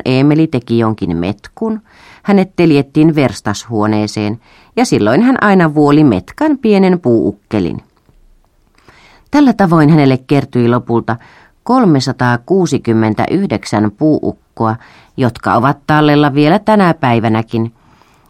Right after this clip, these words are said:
lukuun ottamatta sitä yhtä, jonka hänen äitinsä hautasi viinimarjapensaiden taakse, koska se muistutti liiaksi rovastia. "Ei sillä tavoin sovi rovastia osoitella",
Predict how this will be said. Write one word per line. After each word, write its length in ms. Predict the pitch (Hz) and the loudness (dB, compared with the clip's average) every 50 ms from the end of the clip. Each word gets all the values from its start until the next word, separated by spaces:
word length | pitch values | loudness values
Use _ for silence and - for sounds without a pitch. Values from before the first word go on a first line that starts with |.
| _ _ - - | _ _ -8 -6
lukuun 340 | 120 113 - 113 110 110 | -6 -4 -2 -2 0 0
ottamatta 480 | 107 104 - - 113 113 110 110 - 113 | -2 -4 -4 -4 -2 -2 -2 -4 -6 -8
sitä 280 | - 117 107 - 110 - | -8 -6 -4 -4 -2 -2
yhtä, 400 | - 151 175 156 - - - 101 | 0 -2 -2 -4 -8 -6 -4 -2
jonka 280 | 104 107 104 - 104 | -2 -2 -2 -2 -2
hänen 240 | 113 120 113 107 104 - | -2 -2 0 -2 -2 -2
äitinsä 480 | - 113 113 107 - 107 107 107 120 | -2 -2 -2 -2 -2 -2 -2 -2 -2
hautasi 500 | 113 120 113 110 110 - 110 - 117 110 | -2 -2 -2 -2 -2 -4 -4 -4 -2 -2
viinimarjapensaiden 1000 | 104 117 120 120 120 120 110 113 117 113 - 113 107 110 113 123 113 110 113 113 | 0 2 2 2 2 2 0 0 -2 -4 -2 -2 -2 -2 -2 -2 -2 -2 -2 -2
taakse, 320 | 113 113 110 113 - - 110 _ | -2 -2 -4 -4 -6 -8 -10 _
koska 280 | - 113 110 - - 120 | -6 -6 -6 -4 -6 -6
se 140 | - 131 120 | -2 0 0
muistutti 580 | 117 110 113 113 - - 113 - - 120 117 | 0 2 0 -2 -2 -6 -10 -10 -8 -6 -2
liiaksi 460 | 120 127 120 110 104 104 - - 147 131 | -2 0 0 0 -2 -4 -4 -4 -4 -2
rovastia. 680 | 127 123 117 117 98 90 - - _ - 87 78 - - _ _ _ _ _ _ _ _ _ _ _ _ _ _ _ _ _ _ _ _ _ _ - - | 0 0 0 -2 -4 -4 -8 -14 _ -10 -10 -10 -10 -12 _ _ _ _ _ _ _ _ _ _ _ _ _ _ _ _ _ _ _ _ _ _ -8 -4
"Ei 220 | 110 110 107 104 | -2 -2 -2 -2
sillä 460 | 98 - - 208 226 240 240 202 170 | -4 -2 0 2 2 2 2 2 0
tavoin 440 | - - 110 110 104 113 110 104 101 | -2 -4 -6 -4 -4 -2 -2 -2 -2
sovi 240 | 104 113 101 104 101 | -4 -2 -2 -2 -2
rovastia 560 | - 110 131 123 101 98 - - 107 110 92 - - | -2 -4 -4 -4 -4 -6 -8 -6 -6 -6 -4 -4 -4
osoitella", 680 | 113 - - 101 95 92 - 110 92 85 87 90 | -6 -4 -4 -4 -4 -4 -4 -6 -6 -6 -8 -10